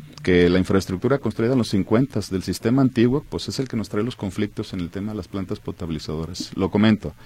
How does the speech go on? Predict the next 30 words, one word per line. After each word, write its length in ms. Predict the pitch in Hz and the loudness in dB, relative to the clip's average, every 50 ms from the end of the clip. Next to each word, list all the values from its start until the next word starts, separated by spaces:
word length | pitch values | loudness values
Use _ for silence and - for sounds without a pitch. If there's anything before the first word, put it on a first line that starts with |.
| - - - - - - - - | -20 -20 -20 -20 -20 -20 -14 -6
no 160 | - 90 98 101 | 0 4 4 4
es 100 | 101 110 | 6 6
la 80 | 104 | 6
misma 300 | 104 104 107 107 113 104 | 8 8 6 6 6 4
agua 220 | 104 101 110 104 - | 6 6 4 4 2
que 80 | 98 | 0
extraemos 380 | 87 - - 92 95 101 104 98 | -4 -2 0 0 2 2 2 0
de 80 | 95 | 0
Chapala 540 | - - 90 80 - 95 110 120 113 113 123 - | -2 -2 -2 0 2 4 4 4 4 2 0 -4
en 180 | - 80 76 69 | -4 -4 -4 -4
los 160 | 73 - - | -4 -2 0
años 200 | 101 104 107 110 | 2 2 2 2
cincuenta 420 | - 110 95 - 107 101 101 117 110 | 0 -2 0 0 0 0 0 0 -2
que 140 | - - | -2 -2
la 80 | - - | -4 -4
que 80 | - - | -6 -8
extraemos 360 | - 85 82 90 98 95 - | -6 -4 -2 -2 -2 -4 -4
en 80 | 90 | -4
el 100 | 87 87 | -4 -4
dos 120 | 80 82 80 | -4 -4 -4
mil 140 | 85 85 85 | -2 -2 0
veintiséis. 600 | 92 90 90 - 82 - - - - - - - - - - - - - - - | -2 -2 -2 -6 -10 -10 -12 -12 -12 -12 -14 -16 -20 -20 -20 -20 -20 -20 0 8
Pero 340 | - 131 147 156 180 196 - - - - | 10 12 12 12 12 8 2 -4 -4 0
el 160 | - 87 80 | 0 2 2
trayecto 460 | - 80 82 101 107 113 113 - 104 | 4 6 8 10 10 8 8 6 2
a 60 | 98 | 2
cielo 220 | - 107 107 113 120 | 4 6 6 8 8
abierto 420 | 110 104 104 104 - - 139 139 | 8 8 6 6 4 -2 -2 0
nos 160 | 120 90 - | -2 -2 0
genera, 420 | - 87 87 90 95 104 104 107 | 0 2 2 4 4 4 2 2